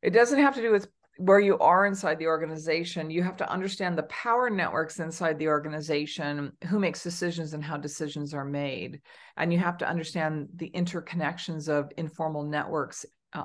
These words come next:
operating inside organizations. So awareness, power dynamics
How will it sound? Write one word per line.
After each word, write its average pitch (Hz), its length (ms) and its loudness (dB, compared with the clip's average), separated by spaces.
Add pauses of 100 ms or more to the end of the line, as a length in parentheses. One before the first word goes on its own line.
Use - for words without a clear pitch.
operating 160 480 0
inside 139 320 -6
organizations. 131 1000 -8 (680)
So 156 560 2 (500)
awareness, 214 1000 2 (480)
power 226 280 4
dynamics 190 920 2